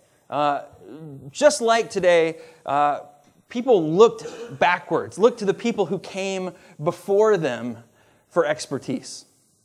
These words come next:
So if you wanted to make a point with your teaching, back then, just like today, if you wanted your points to have some weight, you would cite the experts.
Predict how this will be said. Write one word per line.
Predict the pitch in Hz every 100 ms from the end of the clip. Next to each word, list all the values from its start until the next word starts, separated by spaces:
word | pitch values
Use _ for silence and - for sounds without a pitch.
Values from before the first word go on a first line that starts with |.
| _ _ _ _
So | - 170 170
if | 165
you | 190 202 190
wanted | 147 156 180 202 185
to | - 175
make | 175 180
a |
point | 147 - 190 202 196 -
with | 180 160
your | 170
teaching, | 165 226 208 147 123 139 - _ - _
back | 175 208 185
then, | 180 165
just | 135 220 -
like | 175 185 202 - -
today, | 170 170 147
if | 156
you | 170
wanted | 180 196 175
your | 165
points | 165 - 175 -
to | 147
have | 151
some | 143 131
weight, | 165 139 165 - - _ _ _ _ _ _
you | - 156
would | 180 165
cite | - 110 135 -
the | 196
experts. | 247 - - - - -